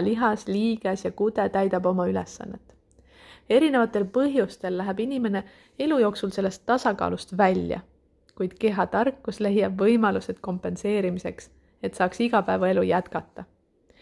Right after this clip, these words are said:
Igasugune kompensatsioon on aga lisaenergia vajadus, nagu kahest lapsevanemast üks, kes teise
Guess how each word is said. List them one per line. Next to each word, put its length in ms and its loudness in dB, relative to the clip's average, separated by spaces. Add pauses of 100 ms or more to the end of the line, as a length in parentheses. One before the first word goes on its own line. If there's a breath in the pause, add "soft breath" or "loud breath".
(400 loud breath)
Igasugune 600 0
kompensatsioon 1040 2 (120)
on 140 -2
aga 160 -2
lisaenergia 880 0
vajadus, 460 0 (880)
nagu 240 -4
kahest 400 2
lapsevanemast 720 -2
üks, 300 -8 (100)
kes 240 -8
teise 320 2